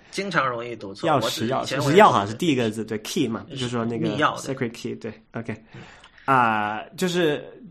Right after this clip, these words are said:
Speaker 2: 你这个是你在本地加密，然后再备份嘛，这个有没-，就不存在刚才你说这个担心的问题啊。但如果我是，如果我是斯诺登的话，我肯定不会采用这种方案。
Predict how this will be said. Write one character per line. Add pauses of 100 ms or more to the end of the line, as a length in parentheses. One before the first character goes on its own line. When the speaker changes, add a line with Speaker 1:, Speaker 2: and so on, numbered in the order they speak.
(120)
Speaker 2:
你
这
个
是
你
在
本
地
加
密，
然
后
再
备
份
嘛，
这
个
有
没-，
就
不
存
在 (120)
刚
才
你
说
这
个
担
心
的
问
题
啊。
但
如
果
我
是，
如
果
我
是
斯
诺
登
的
话，
我
肯
定
不
会
采
用
这
种
方
案。